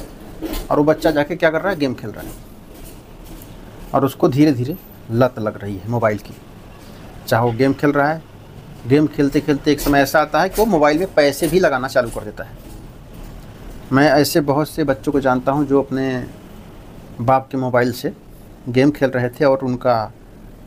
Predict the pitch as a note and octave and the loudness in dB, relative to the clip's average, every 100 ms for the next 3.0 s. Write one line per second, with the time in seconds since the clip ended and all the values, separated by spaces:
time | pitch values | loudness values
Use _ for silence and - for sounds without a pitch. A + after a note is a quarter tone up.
0 | - B2+ B2+ C3+ C3 B2+ B2 B2+ A#2+ A#2+ | 0 0 2 2 2 2 2 0 0 4
1 | B2+ B2 B2 A#2+ A#2 A2+ B2 - - - | 2 2 -2 0 0 -2 -8 -12 -16 -20
2 | - - - - C3+ B2+ B2+ B2+ C#3 | -20 -20 -18 -4 0 2 2 0 0